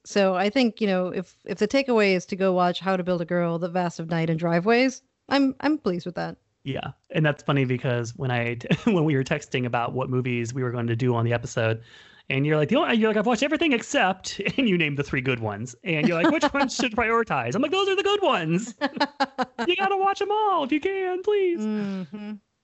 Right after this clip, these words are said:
Speaker 1: You were right. Oh, this
Speaker 2: <laughs>
Speaker 1: show sucks. <laughs>
Speaker 2: You're like, "I'm just gonna go ahead and wrap it up now. Thanks, everyone.
Speaker 1: I mean,
Speaker 2: Bye."
Speaker 1: fine. We agree on everything. Um,
Speaker 2: Mm-hmm.
Speaker 1: and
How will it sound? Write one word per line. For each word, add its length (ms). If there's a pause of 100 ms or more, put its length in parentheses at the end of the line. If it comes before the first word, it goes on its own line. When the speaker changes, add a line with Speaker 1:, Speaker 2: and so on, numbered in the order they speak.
(100)
Speaker 1:
You 160
were 100
right. 380
Oh, 260
this 340
Speaker 2:
<laughs> 0
Speaker 1:
show 300
sucks. 680 (400)
<laughs> 1600
Speaker 2:
You're 200
like, 140
"I'm 60
just 120
gonna 140
go 120
ahead 140
and 80
wrap 200
it 60
up 160
now. 340
Thanks, 200
everyone. 280
Speaker 1:
I 100
mean, 180
Speaker 2:
Bye." 100
Speaker 1:
fine. 120
We 120
agree 240
on 100
everything. 500
Um, 640
Speaker 2:
Mm-hmm. 20
Speaker 1:
and 340